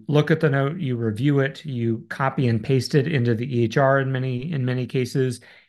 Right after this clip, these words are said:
and then you sign it. If the paradigm was, "Oh, you just talk to the patient and whatever got said is, turns into the note and it,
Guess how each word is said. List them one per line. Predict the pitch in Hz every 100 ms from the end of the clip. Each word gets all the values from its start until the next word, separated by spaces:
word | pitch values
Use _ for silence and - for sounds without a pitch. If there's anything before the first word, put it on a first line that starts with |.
| _
and | 127 117
then | 135 151
you | 139 120
sign | - 135 135
it. | 113 117 - - _ _ _ _ _ _
If | 165 -
the | -
paradigm | - 165 165 156 143
was, | 131 127 120 117 110 - - _
"Oh, | 185 202
you | 190 160
just | 151 -
talk | 160 165
to | 185
the | 185
patient | 156 143 160 147 - - _
and | 135 131 151
whatever | 139 135 147 170 170
got | 160 165 165
said | - 208 202 180
is, | 196 143 139 139 -
turns | - 156 160 160
into | 165 160
the | 156
note | 151 165 185
and | 160
it, | 143 139